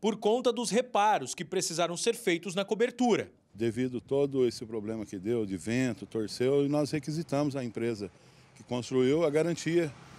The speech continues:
Speaker 2: e levou esse tempo devido todo, todo o processo que, de chuva que, que aconteceu durante o mês,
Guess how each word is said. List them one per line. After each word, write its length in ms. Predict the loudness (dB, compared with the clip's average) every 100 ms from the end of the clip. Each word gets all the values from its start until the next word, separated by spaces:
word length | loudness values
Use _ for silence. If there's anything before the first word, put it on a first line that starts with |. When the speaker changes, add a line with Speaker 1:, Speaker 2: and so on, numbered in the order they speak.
| -20 -20 -20 -12 -2
Speaker 2:
e 380 | 2 6 4 4
levou 360 | 2 4 2
esse 160 | 2 0
tempo 400 | 0 2 2 0 0 4
devido 560 | 4 4 2 4 4 0 -4 -10 -10 -10 -10 0
todo, 440 | 2 4 4 4 2
todo 200 | 0 0
o 60 |
processo 600 | 0 -2 0 0 0 -4 -12
que, 380 | -10 -8 -8 -12 -16
de 80 | -14
chuva 460 | -8 -4 -2 -4
que, 200 | -6 -12
que 180 | -12 -14
aconteceu 560 | -12 -14 -12 -10 -8 -6
durante 340 | -4 -4 -4
o 40 | -2
mês, 360 | -2 -2 -6